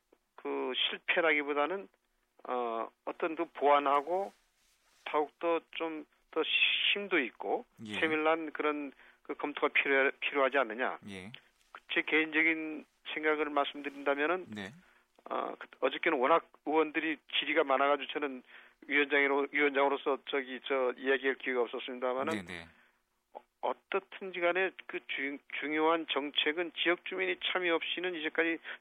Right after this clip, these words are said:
Speaker 1: 성공한 사례가 없습니다. 특히 재세-, 도-, 그 도심 재생 사업 같은 거는요.
Speaker 2: 예.
Speaker 1: 그 뭐,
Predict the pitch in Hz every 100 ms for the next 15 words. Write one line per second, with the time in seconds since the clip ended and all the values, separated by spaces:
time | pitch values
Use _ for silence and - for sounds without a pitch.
0 | - - 165 180 180 - 160 165 147 -
1 | 123 101 - - - 185 - - - -
2 | 143 180 - 165 - - - _ - -
3 | 143 135 143 143 165 - 139 143 135 131
4 | 123 123 131 120 110 107 104 113 92 110
5 | 156 _ - 127 120 117 127 123